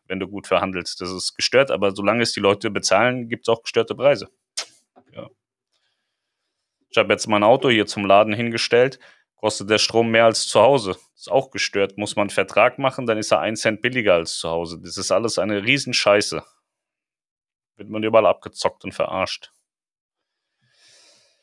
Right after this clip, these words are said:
Aber jetzt noch für Ostern bekruhen. Klappt das noch? Die Crew besorgen für Ostern, klar, wir haben Anfang März.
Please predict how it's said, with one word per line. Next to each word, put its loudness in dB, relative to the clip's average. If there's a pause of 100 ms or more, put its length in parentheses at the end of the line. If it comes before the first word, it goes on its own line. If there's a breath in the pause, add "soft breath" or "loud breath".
(800 soft breath)
Aber 4
jetzt 0 (420 loud breath)
noch 2
für 4
Ostern 4
bekruhen. 0 (320 loud breath)
Klappt 0
das 2
noch? -2
Die -8
Crew 2
besorgen 4
für -4
Ostern, 0
klar, 4
wir 4
haben 2
Anfang 0
März. 2